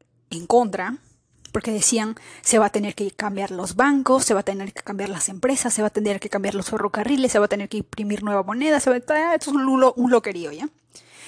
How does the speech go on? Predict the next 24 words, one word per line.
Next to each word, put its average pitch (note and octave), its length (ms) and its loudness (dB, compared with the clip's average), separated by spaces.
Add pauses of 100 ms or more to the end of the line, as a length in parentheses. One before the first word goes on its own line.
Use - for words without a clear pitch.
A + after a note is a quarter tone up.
(120)
Y G#3+ 120 4
obviamente G#3 320 2
hay A3+ 40 4
personas G#3 280 -2
que G#3+ 80 -6
dicen, G#3 200 -2
"No, A3 220 -2 (240)
¿quién A#3 240 -4
va A#3 60 6
a - 20 -2
querer A#3 200 -2
todos A#3 200 4
estos A#3+ 180 0
cambios? A3+ 380 -2
No, A#3+ 220 0
no, C4+ 180 2
no, C4+ 220 2
no, B3+ 260 2
no. A#3+ 420 0 (360)
Mejor A3 320 0
dejémoslo G#3+ 480 0
como F#3 160 0
está". - 320 -4 (2750)
¿Verdad? G#3+ 320 -2